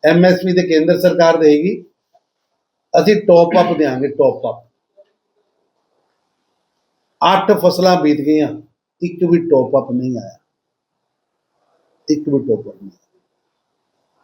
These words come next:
ਭੈਣਾਂ ਨੂੰ ਹਜ਼ਾਰ ਰੁਪਇਆ ਦੇਣਾ ਸੀ, ਅੱਜ ਛਿਆਲੀ ਹਜ਼ਾਰ ਰੁਪਇਆ ਬਕਾਇਆ ਹੋ ਗਿਆ ਇੱਕ ਭੈਣ ਨੂੰ। ਛਿਆਲੀ ਹਜ਼ਾਰ ਰੁਪਇਆ ਇੱਕ ਭੈਣ ਦਾ ਬਕਾਇਆ,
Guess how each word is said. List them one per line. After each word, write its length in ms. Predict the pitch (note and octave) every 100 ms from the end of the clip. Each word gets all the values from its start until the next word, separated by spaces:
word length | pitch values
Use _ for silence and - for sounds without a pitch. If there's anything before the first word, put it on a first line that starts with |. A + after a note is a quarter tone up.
| _ _ _ _ _ _ _
ਭੈਣਾਂ 380 | F#3+ F3+ F3+ G3+
ਨੂੰ 220 | G#3+ G3+
ਹਜ਼ਾਰ 320 | F#3+ F#3 D3+
ਰੁਪਇਆ 200 | D#3 F3+
ਦੇਣਾ 340 | F#3 E3+ D3+ D#3+
ਸੀ, 220 | F#3+ G3+ - D3+
ਅੱਜ 300 | D#3 E3+ -
ਛਿਆਲੀ 520 | - D#3+ D3+ E3 F3+
ਹਜ਼ਾਰ 320 | E3 D3+ B2+
ਰੁਪਇਆ 200 | A#2 C#3+
ਬਕਾਇਆ 400 | C3+ B2 A#2 A#2+
ਹੋ 80 | A#2
ਗਿਆ 200 | A#2 B2+
ਇੱਕ 200 | - -
ਭੈਣ 280 | C#3 B2 G2
ਨੂੰ। 140 | F#2 _ _ _ _ _ _ _ _ _ _ _ _ _ _ _ _ _ _ _ _ _ _ _ _ F#5+ _ _ _ _ _ _ _ _ _ _ _ _ -
ਛਿਆਲੀ 540 | - F3+ F#3 G#3 A3
ਹਜ਼ਾਰ 440 | F#3+ F3 D#3+ D#3 E3
ਰੁਪਇਆ 300 | E3+ F3 F3
ਇੱਕ 200 | E3+ F3
ਭੈਣ 280 | D#3 C3
ਦਾ 100 | B2+
ਬਕਾਇਆ, 600 | B2+ C3 B2 B2+ D3 -